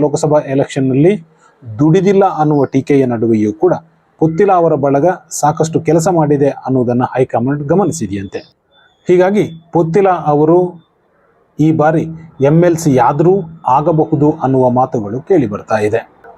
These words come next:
ಆದರೂ ಕೂಡ ಅಚ್ಚರಿ ಪಡಬೇಕಾಗಿಲ್ಲ. ಕೆ ಎಂ ಎಫ್ನ ನಿರ್ದೇಶಕ ಹುದ್ದೆಗೆ ಹೊಡೆದಾಡುತ್ತಿದ್ದ, ಬಡಿದಾಡುತ್ತಿದ್ದ ಸದಾನಂದ ಗೌಡರೇ ದಿಢೀರೆಂದು ಮುಖ್ಯಮಂತ್ರಿಯಾಗಿಲ್ವೇ? ಹಾಗಿರಬೇಕಾದ್ರೆ ಇಂತಹ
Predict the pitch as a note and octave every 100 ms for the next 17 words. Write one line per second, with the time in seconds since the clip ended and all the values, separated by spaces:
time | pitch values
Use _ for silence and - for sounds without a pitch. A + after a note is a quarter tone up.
0 | C3+ F3 F3 F3 E3 F3 D3+ - - -
1 | - - - - E3 F#3+ E3 D#3 C#3 C3
2 | B2 A2+ A2 A#2 D3 D#3+ - _ _ _
3 | _ _ _ - F#3 G3+ G#3 D#3+ F#3+ G#3
4 | E3+ B2+ B2+ C#3 D3 F#3+ F#3 G3 G3 D#3+
5 | D#3+ D3+ D#3+ F#3 F#3 - _ _ _ _
6 | - - C#3+ D#3 F3 F#3 E3 D#3+ D#3 C3+
7 | F3 C#3 - _ _ _ _ B2 C3+ D3+
8 | F3+ F3+ E3+ E3 D3+ C3+ B2 B2+ D#3 F3
9 | E3 C#3+ B2+ A2+ C3+ D#3+ A2+ - _ _
10 | _ _ A#2 C#3 D#3 F#3 D#3+ D#3+ C3+ -
11 | D3+ A#2+ A#2+ A2+ G#2 G#2+ A2+ B2+ - -
12 | - - - - - C#3+ C3+ C3+ A2+ G#2+
13 | C#3 D3+ C3 - _ _ _ _ B2+ C#3
14 | C#3+